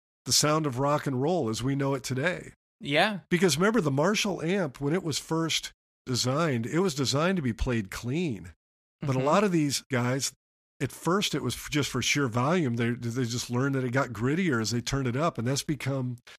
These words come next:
Speaker 1: that became the core of the rock sound that we, to this day, we still
Speaker 2: Yeah.
Speaker 1: love. You know, everybody's
Speaker 2: Well,
Speaker 1: trying
Speaker 2: with
Speaker 1: to
Speaker 2: the
Speaker 1: emulate.
Speaker 2: gain came energy, and they loved the energy.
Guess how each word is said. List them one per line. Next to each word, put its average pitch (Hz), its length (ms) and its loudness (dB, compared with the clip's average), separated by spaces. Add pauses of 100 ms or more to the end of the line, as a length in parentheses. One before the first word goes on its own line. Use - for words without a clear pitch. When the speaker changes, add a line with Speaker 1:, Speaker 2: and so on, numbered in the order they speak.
(160)
Speaker 1:
that 147 140 0
became 151 360 0
the 123 100 -4
core 151 420 0
of 120 100 0
the 117 100 0
rock 131 340 0
sound 147 400 0
that 120 100 0
we, 120 160 0
to 123 160 -4
this 127 220 -2
day, 127 200 0
we 120 100 0
still 131 220 -2
Speaker 2:
Yeah. 127 180 0
Speaker 1:
love. 127 320 -2 (560)
You 120 80 -4
know, 127 120 0
everybody's 127 260 0
Speaker 2:
Well, 262 100 6
Speaker 1:
trying 131 120 4
Speaker 2:
with - 100 4
Speaker 1:
to 117 100 0
Speaker 2:
the - 80 2
Speaker 1:
emulate. 160 220 4
Speaker 2:
gain 269 200 -2
came 170 340 -2
energy, 190 640 -2 (640)
and 160 140 2
they 147 100 0
loved 143 720 0
the 127 200 -8
energy. - 600 -6